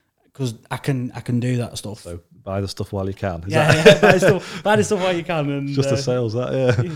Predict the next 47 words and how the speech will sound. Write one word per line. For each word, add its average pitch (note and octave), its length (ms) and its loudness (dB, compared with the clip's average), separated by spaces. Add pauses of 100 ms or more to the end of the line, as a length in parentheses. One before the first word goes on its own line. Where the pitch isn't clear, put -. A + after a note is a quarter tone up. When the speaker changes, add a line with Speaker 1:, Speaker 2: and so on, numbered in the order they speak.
Speaker 2:
<laughs> - 100 -20
Scarcity. - 680 -4 (440)
Speaker 1:
You D#3 120 -2
know, C#3 100 2
by C3+ 160 -4
the B2+ 80 -10
time D3 160 2
this B2+ 60 -2
podcast C3+ 400 -2
go B2+ 80 0
out, - 600 4
Speaker 2:
<laughs> - 0 -
Yeah. E4+ 140 4
Speaker 1:
might, D3+ 160 -2
nobody E3 220 -2
might B2+ 180 -4
know C3+ 160 -8
me. D#3+ 120 -8
So, C#3 260 -8 (520)
Speaker 2:
Yeah. C#3 120 -8
Speaker 1:
uh, D3 80 -6 (360)
yeah. D#3 240 6
Um, D3 280 -2 (1080)
the, C#3+ 280 0
the, C#3 280 -6 (760)
when D3 260 -2
I, D#3 420 2 (1200)
one D3 140 0
of E3 80 4
the D3 60 4
reasons D3 420 2
that - 100 -4
I've A#2+ 120 -6
not A#2+ 200 -2
done A2+ 180 -2
that G2 200 -8
yet, A2 140 -12
and A2+ 180 -8
believe A2+ 300 -16
you G#2 140 -20
me, G#2 220 -20
I've G2+ 160 -10
been G2+ 140 -12
close G#2 340 -20
to - 100 -20
doing G#2 260 -20
it. - 920 -20